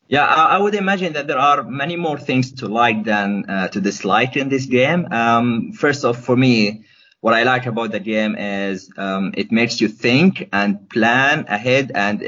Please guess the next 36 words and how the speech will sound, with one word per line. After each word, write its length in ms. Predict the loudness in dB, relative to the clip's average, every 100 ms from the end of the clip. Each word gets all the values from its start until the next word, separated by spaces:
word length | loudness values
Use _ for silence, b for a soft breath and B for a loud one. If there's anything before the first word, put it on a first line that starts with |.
| 0
um, 240 | 0 -4 b b _
it, 180 | -6 -6 -6
it 360 | -6 -6 -20 _ _
emerges 540 | 0 2 4 2 2 -2
the 100 | -4
strategic 580 | -2 -4 0 0 0 2
planning, 640 | 2 2 2 0 -2 -4
um, 680 | -4 0 0 2 0 -2 -12
um, 800 | -12 -6 -4 -4 -2 -2 -2 -4 _ _ -4
uh, 220 | -2 -2 0
moving 400 | 2 4 4 2
forward 560 | 4 4 6 4 4
with 180 | 2 0
the, 140 | 2 0
with 80 | 0
the 80 | -2
game 340 | 0 2 2
weeks 320 | 2 2 0
and 180 | -4 -4
how 120 | -4
do 100 | -2
you 80 | -2
plan 260 | 0 0 2
your 140 | 0
transfers. 800 | -2 0 0 -2 -2 0 0 -2 -10 b b b -8
So 180 | 0
you 260 | 2 2 2
actually, 760 | 0 -2 -4 -4 -2 -4 -8 _ _ -6
um, 440 | 0 0 0 -2
play 260 | 0 2 2
a 140 | 2
game, 340 | 0 0 0 -2
but 180 | -2 2
also 300 | 0 0 -4
you 260 | -2 -2
improve 640 | 0 -2 0 0 2 0